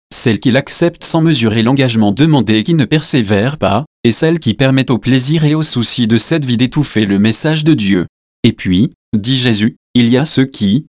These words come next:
ayant entendu la parole avec un cœur honnête et bon, la retiennent, et portent du fruit avec persévérance, Luc huit point quinze. Comme nous l'avons dit,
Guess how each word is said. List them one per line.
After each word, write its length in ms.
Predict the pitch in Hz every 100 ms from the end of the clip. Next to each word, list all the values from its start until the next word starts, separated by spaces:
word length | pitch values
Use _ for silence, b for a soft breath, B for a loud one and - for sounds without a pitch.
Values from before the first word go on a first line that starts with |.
| -
ayant 260 | 151 165
entendu 420 | 156 131 123 110
la 120 | 131 117
parole 380 | 139 139 151
avec 240 | 156 110 104
un 80 | 95
cœur 240 | 117 110
honnête 280 | 143 160 160
et 80 | 110
bon, 300 | 95 101 151 _ 113
la 180 | 101
retiennent, 600 | 101 117 - 101 92 151 180 _ -
et 100 | 107
portent 340 | 156 151 160
du 160 | 123 98
fruit 360 | - - 160
avec 260 | 160 117 -
persévérance, 920 | 151 143 110 104 101 98 110 151 - _ -
Luc 220 | 104 147
huit 180 | 139 143
point 240 | 143 123 107
quinze. 480 | 117 95 92 87 85 _ _ _
Comme 220 | - 117
nous 120 | 101 101
l'avons 280 | 123 131
dit, 260 | 147 135 170